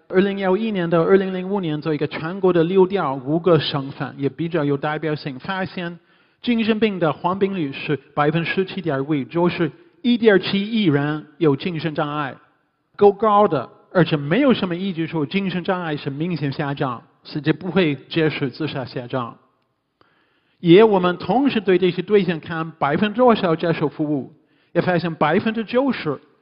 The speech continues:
从来没有任何心理的服务，当然，这个会跟时间逐步的上升的趋势，所以能接受负的比例会高，可是不是很大幅度的改动，所以这个也不能解释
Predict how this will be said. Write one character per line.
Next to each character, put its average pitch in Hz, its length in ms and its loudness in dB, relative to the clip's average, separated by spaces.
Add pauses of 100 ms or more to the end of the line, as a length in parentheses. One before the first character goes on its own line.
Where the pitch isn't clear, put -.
(260)
从 277 280 0
来 214 160 2
没 208 120 -2
有 185 180 6
任 202 220 6
何 262 100 6
心 214 300 -2
理 170 80 -2
的 143 100 4
服 143 240 -2
务， 113 180 -8 (760)
当 262 200 4
然， 233 160 0
这 247 140 -8
个 233 100 0
会 214 220 4 (360)
跟 185 160 0
时 214 220 -4
间 190 200 -4
逐 214 140 -6
步 190 160 2
的 160 260 4
上 202 340 -2
升 196 240 -2
的 160 100 2
趋 175 240 -6
势， 143 240 -4
所 147 160 -4
以 143 40 -2
能 143 200 -4 (120)
接 180 160 0
受 180 140 -2
负 190 220 0
的 147 160 4
比 143 160 -2
例 143 140 -4
会 131 160 -6
高， 165 340 -4 (340)
可 180 140 2
是 160 100 2
不 226 220 2
是 220 80 4
很 156 260 0
大 175 220 -4
幅 - 240 -6
度 151 160 -2
的 135 80 -2
改 127 240 -8
动， 143 220 2 (420)
所 - 160 -6
以 - 20 -16
这 190 140 6
个 175 80 -2
也 165 180 4
不 202 160 2
能 165 220 2
解 156 220 0
释 135 220 -6